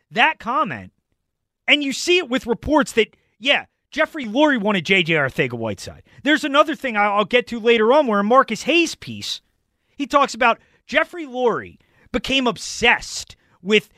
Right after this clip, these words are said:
the next gen stats when watching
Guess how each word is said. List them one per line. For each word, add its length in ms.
the 180
next 480
gen 340
stats 840
when 260
watching 560